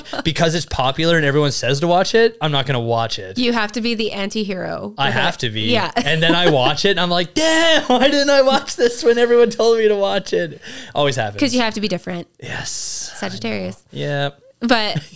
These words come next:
Speaker 2: <laughs>
Speaker 1: again, like, mental health, um, <clears throat> over the last, like, because I'm a, I'm a psychic and a medium, um, I definitely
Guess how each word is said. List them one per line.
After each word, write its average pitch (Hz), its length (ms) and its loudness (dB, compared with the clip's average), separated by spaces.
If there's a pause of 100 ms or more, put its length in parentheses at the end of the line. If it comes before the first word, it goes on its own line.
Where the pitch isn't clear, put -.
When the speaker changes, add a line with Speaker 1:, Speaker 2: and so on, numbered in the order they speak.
Speaker 2:
<laughs> - 240 -12
Speaker 1:
again, 233 400 0
like, 208 180 -2 (220)
mental 247 320 0
health, 196 440 -2
um, 208 480 0 (120)
<clears throat> 247 680 0
over 240 180 0
the 262 120 0
last, 196 400 0
like, 196 500 -4
because 254 260 -4
I'm 277 120 0
a, 269 160 -2
I'm 247 160 -2
a - 20 -2
psychic 240 340 -6
and 240 120 -4
a - 20 -4
medium, 185 460 -6 (500)
um, 214 320 0
I 220 160 -2
definitely 220 920 -4